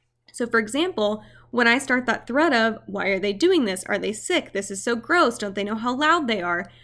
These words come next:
When I cut that off and I ask myself, "Is this thought process useful?" No, it's not. So if I want to shift this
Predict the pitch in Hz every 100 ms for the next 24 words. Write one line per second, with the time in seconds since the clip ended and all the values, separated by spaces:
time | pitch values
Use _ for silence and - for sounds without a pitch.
0 | - - 254 254 - 349 - 240 262 262
1 | - 208 208 - 233 - 240 214 214 202
2 | 208 _ _ _ _ _ 277 320 339 330
3 | - 233 - 226 220 202 202 196 214 -
4 | 339 381 - _ _ - 226 240 254 247
5 | - 202 196 - - _ _ - - 262
6 | 285 262 277 392 339 - 339 349 - 202
7 | 226 226 -